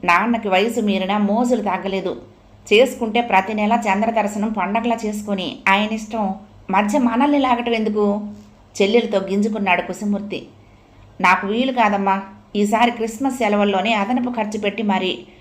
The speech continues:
ప్రత్యేకంగా ఫ్యాక్టరీలో మెషినరీ అంతా ప్రివెంటివ్ మెయింటెనెన్స్ చేయిస్తున్నాను, కదిలే వీల్లేదు,"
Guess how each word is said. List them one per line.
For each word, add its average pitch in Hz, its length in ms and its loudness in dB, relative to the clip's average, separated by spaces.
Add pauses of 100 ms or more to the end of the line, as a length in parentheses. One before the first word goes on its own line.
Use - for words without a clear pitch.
(220)
ప్రత్యేకంగా 208 680 0
ఫ్యాక్టరీలో 214 640 0
మెషినరీ 202 520 -2
అంతా 202 460 0 (340)
ప్రివెంటివ్ 247 500 4
మెయింటెనెన్స్ 208 560 0
చేయిస్తున్నాను, 190 680 -2 (320)
కదిలే 247 320 4
వీల్లేదు," 233 640 0